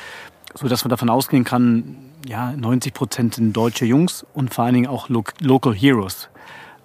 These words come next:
Also wir haben viele Jungs, ähm, aus der Gegend, Josh Posnanski beispielsweise, das sind Frankfurter Boys, ähm, Free Safety, der auch Nationalmannschaft spielt, die, ähm, bei uns,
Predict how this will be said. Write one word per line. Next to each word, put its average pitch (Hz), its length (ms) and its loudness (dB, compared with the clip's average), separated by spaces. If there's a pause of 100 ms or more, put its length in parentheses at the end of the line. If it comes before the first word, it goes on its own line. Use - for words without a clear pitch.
Also 113 220 -6
wir 117 80 0
haben 120 120 2
viele 135 220 4
Jungs, 127 380 4
ähm, 117 520 4
aus 143 140 -6
der 127 100 0
Gegend, 117 440 2
Josh 120 160 -2
Posnanski 123 560 0
beispielsweise, 117 560 -2
das 110 100 -2
sind 117 160 2
Frankfurter 131 300 2
Boys, 110 400 2 (680)
ähm, 117 520 2 (240)
Free - 180 -4
Safety, 127 540 0
der 123 200 -6
auch 110 120 -6
Nationalmannschaft 123 680 2
spielt, 127 320 2 (580)
die, 117 300 0
ähm, 113 400 0
bei 110 80 -6
uns, 120 420 -2